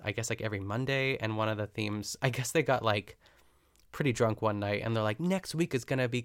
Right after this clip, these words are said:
corn themed." <laughs> And so everyone brought corn dishes. I mean, I do love corn, but I, the fact that, like, if it was just all corn, I think that would be a problem. And it, that was, like, you know, the punchline or the sort of point of the story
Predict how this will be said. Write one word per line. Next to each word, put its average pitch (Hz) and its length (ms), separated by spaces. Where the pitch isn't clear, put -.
corn 170 460
themed." 104 600
<laughs> - 300
And 214 120
so 202 140
everyone 185 320
brought 156 380
corn 110 640
dishes. 113 500
I 151 80
mean, 170 260
I 156 140
do 143 200
love 135 280
corn, 107 340
but 110 140
I, 120 220
the 127 100
fact 131 400
that, 113 100
like, 104 320
if 117 140
it 120 100
was 143 160
just 120 220
all 101 220
corn, 165 500
I 113 60
think 98 160
that 95 100
would 95 120
be 98 100
a 95 40
problem. 104 400
And 123 400
it, 127 220
that 110 140
was, 104 200
like, 104 180
you 107 140
know, 92 120
the 107 120
punchline 104 580
or 104 60
the 107 220
sort 110 220
of 101 80
point 104 280
of 104 60
the 104 60
story 104 500